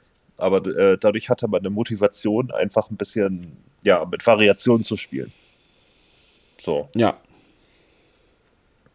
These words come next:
Speaker 1: Ähm, ja, schade, dass sie es weggelassen haben. Aber insgesamt würdest du's für die dreißig Euro empfehlen oder sagst du eher Sale, oder?
Speaker 2: Ja, nee, nee, nee, auf jeden Fall. Also, w-, wenn ihr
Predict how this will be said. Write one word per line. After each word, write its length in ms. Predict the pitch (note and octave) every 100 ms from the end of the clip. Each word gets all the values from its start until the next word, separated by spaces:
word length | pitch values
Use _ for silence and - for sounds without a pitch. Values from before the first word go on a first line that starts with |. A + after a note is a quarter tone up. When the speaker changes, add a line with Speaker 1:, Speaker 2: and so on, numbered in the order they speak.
| _ - _ _ _ F#2+
Speaker 1:
Ähm, 280 | F2+ E2 E2+ -
ja, 160 | F2
schade, 320 | - G2+ G2+
dass 80 | G2
sie 60 | F#2+
es 200 | - -
weggelassen 540 | F#2 - F2 - F2
haben. 260 | E2+ C#2 F2
Aber 380 | - G2+ F#2 E2 -
insgesamt 540 | C#3 C#3 B2 B2 A#2+
würdest 300 | A2+ A2 -
du's 240 | A#2 A2+ -
für 160 | A#2
die 100 | G2
dreißig 380 | - G#2+ A2+ A#2
Euro 220 | G#2 G#2
empfehlen 500 | G2+ - A#2 C3 C#3+
oder 240 | G#2 G#2 G2
sagst 340 | G#2+ - -
du 40 |
eher 140 | F#2+ F#2+
Sale, 500 | - A2 B2+ C3 B2+
oder? 140 | G2+
Speaker 2:
Ja, 580 | C3 B2+ B2 B2 A#2+ A#2+
nee, 500 | G#2+ - - B2+ C#3+
nee, 140 | C#3
nee, 180 | A#2+ A2+
auf 180 | A2 A2
jeden 160 | A2+ A2
Fall. 160 | A#2
Also, 480 | G#2+ B2 C3+ C3 B2+
w-, 440 | A#2+ B2 A2+ B2+ C3
wenn 200 | C#3 C#3
ihr 640 | C3+ C3+ B2+ B2 G#2+